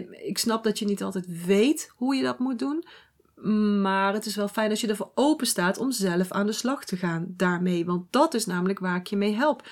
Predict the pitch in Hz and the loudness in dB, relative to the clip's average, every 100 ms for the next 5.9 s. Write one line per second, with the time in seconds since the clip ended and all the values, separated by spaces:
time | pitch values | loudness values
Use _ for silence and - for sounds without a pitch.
0 | - - 208 202 185 196 247 214 196 - | -20 -4 0 0 2 2 2 0 0 0
1 | 233 180 233 302 - 202 - 185 190 180 | -2 0 2 2 2 -2 -2 0 2 0
2 | - _ - 208 185 180 175 165 - - | -6 _ -6 0 2 4 2 0 -6 -10
3 | - _ _ _ _ _ _ 175 190 262 | -20 _ _ _ _ _ _ 2 4 4
4 | 277 285 359 - _ _ - 277 311 - | 4 4 2 -4 _ _ 2 4 4 0
5 | 254 208 190 185 175 - 180 269 | 0 0 2 0 0 0 2 2